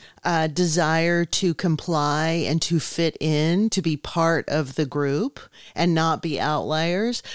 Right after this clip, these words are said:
So there's that element. And I do believe that there is some correlation between the poisoning of the food, the poisoning of the water, and the jab.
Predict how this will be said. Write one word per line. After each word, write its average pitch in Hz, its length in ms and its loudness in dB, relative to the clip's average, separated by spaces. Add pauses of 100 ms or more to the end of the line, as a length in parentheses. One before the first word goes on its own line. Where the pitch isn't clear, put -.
(100)
So - 180 0
there's 185 280 2
that 180 300 2
element. 160 640 0 (300)
And 196 120 6
I 190 120 4
do 220 320 0
believe 190 540 0
that 175 180 0
there 175 240 2
is 160 200 2
some 170 640 2 (380)
correlation 170 960 2
between 160 880 0 (220)
the 165 80 0
poisoning 170 600 2
of 139 100 0
the 151 100 -2
food, 196 680 2
the 165 80 -2
poisoning 160 580 2
of 143 100 0
the 156 120 2
water, 156 720 0 (340)
and 175 640 4 (300)
the 170 120 -2
jab. 139 600 -2